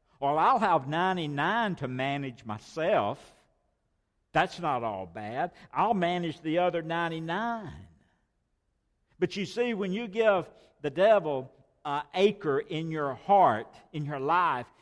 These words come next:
he wants the center of your heart. And when he gets in the center of your heart, then he has free access to all areas of your heart. He has the right of way as he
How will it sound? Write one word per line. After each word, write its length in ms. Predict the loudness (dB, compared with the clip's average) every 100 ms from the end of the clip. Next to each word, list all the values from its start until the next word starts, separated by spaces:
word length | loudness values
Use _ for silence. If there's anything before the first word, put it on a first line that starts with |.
| _
he 220 | -8 -6 0
wants 420 | 2 2 0 -10 -6
the 80 |
center 680 | -4 0 4 4 2 -2 -2
of 140 | -2 -4
your 180 | -12
heart. 340 | -12 -12 -14 -16 _ _ _ _ _ _ -4
And 160 | -2 -2
when 100 | -2
he 100 | -2
gets 320 | -2 -4 -6
in 140 | -6
the 120 | -6
center 640 | -8 -12 -4 -2 0 -2 -2
of 100 | -2
your 180 | -4 0
heart, 300 | 2 0 -2 -16 -2
then 180 | 0 2
he 140 | 2
has 220 | 2 0
free 300 | -4 0 4
access 960 | 4 4 0 -4 -2 -2 -4 -12 -20 -20 -20 -20 _ _ _ _ _ _ _ _ _ _ _ _ 0
to 100 | 4
all 340 | 10 12 12
areas 520 | 8 6 4 0 -4
of 140 | -8 -8
your 120 | -10
heart. 260 | -6 -6 0
He 100 | 2
has 260 | 2 -2
the 120 | -4
right 460 | -4 2 6 8 6
of 100 | 4
way 360 | 2 0 0 -4
as 120 | -6
he 220 | -8